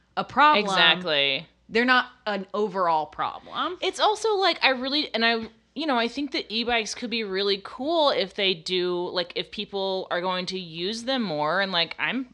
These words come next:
Speaker 2: like, all for, like, increased, like, bicycle use. I think it's awesome, especially,
Speaker 1: Mm-hmm.
Speaker 2: like, cutting down on, you know, cars
Speaker 1: I mean,
Speaker 2: in the
Speaker 1: you,
Speaker 2: city.
Speaker 1: you did famously say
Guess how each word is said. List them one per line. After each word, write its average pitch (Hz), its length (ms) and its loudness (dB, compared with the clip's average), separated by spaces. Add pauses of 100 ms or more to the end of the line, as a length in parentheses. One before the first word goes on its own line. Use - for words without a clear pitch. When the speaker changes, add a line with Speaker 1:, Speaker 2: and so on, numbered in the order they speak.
(300)
Speaker 2:
like, 165 320 -2
all 175 260 -2
for, 311 220 -4
like, 269 220 -2
increased, 165 720 -8
like, 139 320 0
bicycle 160 500 -4
use. 160 340 -4
I 170 40 -6
think 165 180 -8
it's - 160 -4
awesome, 147 520 -2
especially, 165 420 0
Speaker 1:
Mm-hmm. 175 80 0
Speaker 2:
like, 165 320 0
cutting 170 340 -6
down 160 240 -2
on, 156 320 -4
you 190 100 -8
know, 143 220 -4
cars 160 400 -2
Speaker 1:
I - 20 -6
mean, 208 120 -4
Speaker 2:
in 185 40 -4
the 214 60 -6
Speaker 1:
you, 240 80 -4
Speaker 2:
city. 262 180 0
Speaker 1:
you 160 120 2
did 220 240 -6
famously 196 400 -10
say 185 220 -12